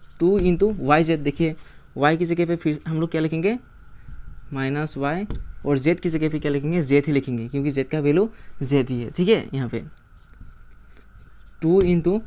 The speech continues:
अभी जेड का वैल्यू क्या है? जेड ही है, into एक्स की जगह पे हम लोग क्या लिखेंगे? ट्वाइस एक्स लिखेंगे, ठीक है दोस्तों। मैं step by step कर रहा हूँ दोस्तों, ताकि आप लोगों का कोई डाउट ना हो,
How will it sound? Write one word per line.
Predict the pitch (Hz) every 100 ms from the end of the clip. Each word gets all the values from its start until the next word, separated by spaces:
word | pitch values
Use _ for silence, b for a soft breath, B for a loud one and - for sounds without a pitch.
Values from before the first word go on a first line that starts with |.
| -
अभी | 143
जेड | 139 160 -
का | 196
वैल्यू | 180 180
क्या | 180 170
है? | 196
जेड | 143 165 151
ही | 175
है, | 156 190 226 - - - - - - - - - - - - - -
into | - 151 -
एक्स | 170 -
की | 190
जगह | 170 170
पे | 175
हम | 175
लोग | 160
क्या | 160
लिखेंगे? | 151 147 175
ट्वाइस | 190 139 131 147
एक्स | -
लिखेंगे, | 127 123 117 92 156 - - - - - - - -
ठीक | 165
है | 208
दोस्तों। | 208 220
मैं | 180 165
step | - 202
by | 208 190
step | - 196
कर | 175
रहा | 170
हूँ | 175
दोस्तों, | 160 - 190 185
ताकि | 220 -
आप | 156
लोगों | 151 156
का | 165
कोई | 170
डाउट | 156 139 151 147
ना | 147
हो, | 135